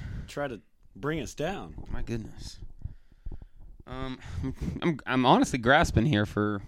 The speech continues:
Speaker 2: for how to describe this beer. It's really tasty. Um, it's not very bitter.
Speaker 1: It's a very, that's a,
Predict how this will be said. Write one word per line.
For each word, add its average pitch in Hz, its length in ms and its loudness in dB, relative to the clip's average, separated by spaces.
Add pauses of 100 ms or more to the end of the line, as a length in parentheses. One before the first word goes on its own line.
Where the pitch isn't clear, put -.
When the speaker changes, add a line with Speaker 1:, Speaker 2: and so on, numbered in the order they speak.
Speaker 2:
for 104 220 0
how 110 120 6
to 107 80 2
describe 107 400 4
this 98 160 -2
beer. 117 260 6
It's 104 140 0
really 190 160 8
tasty. 143 480 6 (540)
Um, 110 160 2
it's 107 80 0
not 123 100 0
very 110 140 4
bitter. 120 380 0 (540)
Speaker 1:
It's 120 180 -10
a - 20 -10
very, 139 280 -6 (3500)
that's 113 180 -14
a, 104 120 -10